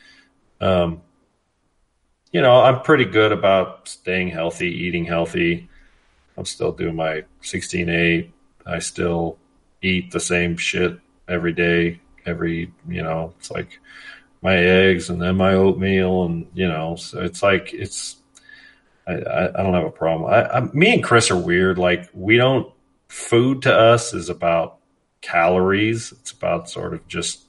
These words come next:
subsistence living. So we don't, we're not like, we don't eat fancy. So it's like, we eat the same shit day in and day out kind of thing. So it doesn't bother us. I don't know. Um, that kind of stuff.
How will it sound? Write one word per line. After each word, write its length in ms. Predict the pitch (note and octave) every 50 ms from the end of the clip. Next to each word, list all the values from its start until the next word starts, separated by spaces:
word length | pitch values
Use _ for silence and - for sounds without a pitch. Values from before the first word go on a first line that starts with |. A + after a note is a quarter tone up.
| _ _
subsistence 760 | - - - F#2+ - - G#2 G2 F#2+ - - G2+ F#2 - -
living. 360 | - G2+ G2+ G#2+ A2 A2+ A2+
So 140 | A2+ - -
we 100 | - G2
don't, 180 | - - - - _ _ - - _ _ _
we're 120 | - - -
not 180 | - G#3 -
like, 180 | - G2 F#2+ - - - - _ - _ _ _ _ _ _
we 60 | - G#2
don't 180 | G#2 F#2+ E2+
eat 200 | E2+ F2 G2 G2
fancy. 760 | - - - E2+ F2+ F#2 F#2 F#2 - - F#2 F#2 F#2 F2+ -
So 260 | - - - F2+ F2+
it's 160 | F2+ - - -
like, 340 | E2+ E2+ - - - - _ - - - - _ _ _ _ _
we 100 | - - G2
eat 80 | G2 -
the 60 | F#2+ F2+
same 260 | - - F2+ F#2 F2
shit 540 | - - - - F#2 F2+ - - - - _
day 220 | F2 F2 E2+ E2+ F2
in 100 | E2+ E2+
and 140 | E2+ D#2+ D#2
day 260 | D#2 D#2+ D#2+ D#2+ D#2
out 280 | D#2 D#2 D#2 - - -
kind 180 | - D#2+ D#2 D#2+
of 80 | E2
thing. 280 | - E2 E2 E2 E2 E2
So 340 | - - - E2+ - - - -
it 60 | F#2+
doesn't 280 | F#2 A2+ A2+ G2+ F#2 -
bother 300 | - E2 D#2 D#2 D#2 D2+
us. 160 | D#2 - -
I 60 | -
don't 120 | E2+ E2+ D#2+
know. 280 | E2+ - - F#2+ F2+ - _ _ _ - - - - - - - - _ _ _ _ _ _ _ _ _ - - F2+ E2
Um, 160 | D#2+ - - -
that 180 | - - -
kind 100 | - E2+
of 80 | E2 -
stuff. 260 | - - - - -